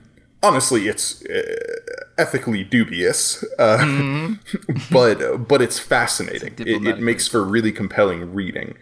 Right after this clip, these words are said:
Speaker 1: that we can get in the head of somebody who is extraordinarily gray. <laughs>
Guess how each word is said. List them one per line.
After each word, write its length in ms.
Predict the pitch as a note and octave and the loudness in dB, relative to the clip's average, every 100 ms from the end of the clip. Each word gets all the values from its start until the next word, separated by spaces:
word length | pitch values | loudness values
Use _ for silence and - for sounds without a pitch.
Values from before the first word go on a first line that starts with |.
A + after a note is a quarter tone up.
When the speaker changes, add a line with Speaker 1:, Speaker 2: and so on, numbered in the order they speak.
| - - - | -20 -20 -2
Speaker 1:
that 260 | G2+ F#2+ G2 | 0 2 0
we 100 | F#2+ | -4
can 320 | - F#2 - B2 | -4 -4 -8 -4
get 180 | A#2 A2 | 0 2
in 100 | G#2 | 2
the 80 | F2 | -2
head 260 | G#2 G#2 F#2+ | 2 4 4
of 260 | - F#2 | 0 -2
somebody 440 | - A2+ F#2+ F2+ E2 | 0 0 2 -2 -2
who 220 | G2 F2+ | -6 -4
is 380 | D2+ - - - _ _ _ _ _ - | -4 -6 -12 -14 _ _ _ _ _ -6
extraordinarily 1300 | - - - - - A#2+ C#3 B2 G#2+ A2+ G#2+ F#2+ F2 | -4 0 0 0 -2 4 4 4 2 2 4 4 0
gray. 640 | D#2+ D#2+ F2 F2 E2+ - - - | -6 -4 0 0 0 -2 -10 -16
<laughs> 60 | - | -2